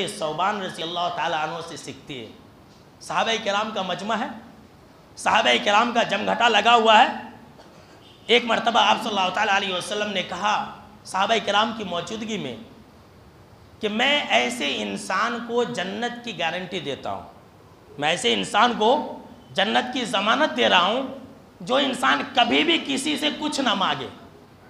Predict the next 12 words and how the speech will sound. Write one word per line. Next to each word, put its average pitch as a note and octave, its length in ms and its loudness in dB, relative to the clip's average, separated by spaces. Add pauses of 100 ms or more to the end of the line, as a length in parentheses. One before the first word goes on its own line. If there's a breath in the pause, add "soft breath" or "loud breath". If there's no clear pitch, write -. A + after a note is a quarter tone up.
(420)
तो A3 60 4
हज़रत B3 440 4
सौबान A#3 380 2
रज़ी A#3 220 -2
अल्लाह A#3 300 4
ताला A3 220 2
अन्हु A3+ 160 0
ने A3+ 100 -4
कहा G#3+ 200 2
कि G#3+ 140 -4
मैं, D3 240 -6 (840)
मैं F3+ 560 4